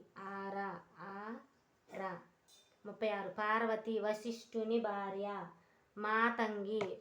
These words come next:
మాతంగి. ముప్పై, తుమ్మిన వెంటనే ఉచ్చరించే నిజం సత్యం, తుమ్మిన వెంటనే ఉచ్చరించే నిజం సత్యం. ముప్పై ఎనిమిది వచ్చి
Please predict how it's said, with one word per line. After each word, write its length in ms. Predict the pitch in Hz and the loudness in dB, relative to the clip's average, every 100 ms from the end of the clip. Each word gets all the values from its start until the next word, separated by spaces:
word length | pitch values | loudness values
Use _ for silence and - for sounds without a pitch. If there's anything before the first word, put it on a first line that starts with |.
| 156 | -8
మాతంగి. 1080 | 202 208 226 240 - 202 196 196 208 196 - - - _ - - _ - | -6 -2 -2 -2 -4 -4 -4 -4 -4 -4 -8 -14 -20 _ -20 -20 _ -16
ముప్పై, 380 | - - 214 185 175 - - - | -12 -4 -2 -2 -8 -16 -4 2
తుమ్మిన 400 | 247 254 262 254 | 2 6 6 6
వెంటనే 680 | 233 226 226 220 226 277 320 - _ _ | 4 2 0 0 0 -2 -4 -18 _ _
ఉచ్చరించే 720 | 202 - - 240 233 226 226 226 | -10 -2 2 6 6 6 4 2
నిజం 480 | 208 190 214 202 175 | 2 -2 -4 -4 -4
సత్యం, 760 | 214 214 - - 233 208 175 233 | -2 -2 -2 2 4 4 0 0
తుమ్మిన 400 | 240 247 254 247 | 2 4 4 4
వెంటనే 600 | 220 220 214 214 269 320 - _ _ _ | 2 0 -2 -2 -2 -4 -14 _ _ _
ఉచ్చరించే 920 | 214 226 - 240 233 226 233 233 226 - _ - _ _ - | -8 -2 2 4 4 4 4 4 2 -4 _ -20 _ _ -6
నిజం 440 | 208 220 233 180 - - _ _ _ _ - | 0 2 4 2 -2 -16 _ _ _ _ 0
సత్యం. 800 | 214 - - - 240 226 170 - - _ _ _ 190 | 0 0 -10 2 4 6 2 -8 -18 _ _ _ -12
ముప్పై 320 | 202 - 226 | -8 0 2
ఎనిమిది 420 | 208 202 208 196 | 2 -2 -4 -4
వచ్చి 360 | 190 - 277 | -6 -8 -12